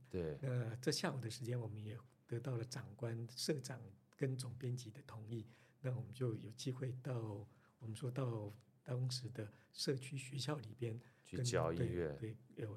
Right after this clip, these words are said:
Speaker 2: 很多音乐的分享活动。
Speaker 1: 哇，其实团长你讲起来很轻松，我听起来也是有点辛苦欸，对不对？因为其实因为报社的工作，其实每一天，就像你这样编辑的话，它都是有固定的时间压力的，
Speaker 2: 嗯。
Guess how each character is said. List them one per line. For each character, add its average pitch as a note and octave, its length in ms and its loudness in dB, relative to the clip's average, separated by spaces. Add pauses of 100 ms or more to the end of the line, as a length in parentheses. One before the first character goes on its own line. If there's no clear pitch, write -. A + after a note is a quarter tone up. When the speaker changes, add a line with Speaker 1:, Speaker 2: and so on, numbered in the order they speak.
Speaker 2:
很 A2+ 160 -14
多 B2 140 -2
音 B2+ 200 2
乐 B2+ 100 6
的 B2 120 -4
分 B2 240 -10
享 - 160 -6
活 - 180 -16 (100)
动。 C3+ 120 -8 (580)
Speaker 1:
哇， F#2 300 -4
其 - 260 -2
实 B2+ 400 2 (640)
团 A#2 160 4
长 A2+ 120 6
你 F2 80 2
讲 G#2 200 6
起 A2 120 -2
来 F2+ 60 4
很 D#2 80 4
轻 G2+ 180 0
松， G#2 160 2
我 E2+ 80 4
听 B2 180 2
起 A#2 120 0
来 F2 100 4
也 D#2 240 0
是 G#2+ 240 2
有 F#2+ 120 6
点 F2+ 200 2
辛 G2+ 280 2
苦 - 280 0
欸， B1+ 200 -6 (440)
对 F2+ 100 2
不 F2 60 6
对？ E2+ 80 8
因 B2+ 60 6
为 D3 80 6
其 A#2+ 160 0
实 B2 200 4
因 C3+ 120 4
为 B2+ 140 4 (220)
报 C3 200 6
社 G#2 360 8 (240)
的 F#2+ 120 2
工 A2+ 240 2
作， A2+ 140 6
其 F2 180 -2
实 G#2 80 0
每 G2 140 2
一 D#2 160 -2
天， G2+ 460 2
就 A2+ 120 -6
像 G2+ 180 2
你 D2+ 60 -2
这 F#2 80 4
样 F2+ 140 4 (260)
编 F#2+ 160 2
辑 E2 80 -4
的 E2 80 0
话， E2 80 -4
它 - 160 -6
都 A#2+ 200 4
是 A#2 260 2
有 C#2 280 0 (380)
固 B2 180 4
定 A2+ 160 0
的 E2 80 4
时 E2 180 2
间 D#2+ 240 0
压 D2+ 220 4
力 D2 180 2
的， B1+ 120 2
Speaker 2:
嗯。 B1+ 100 -2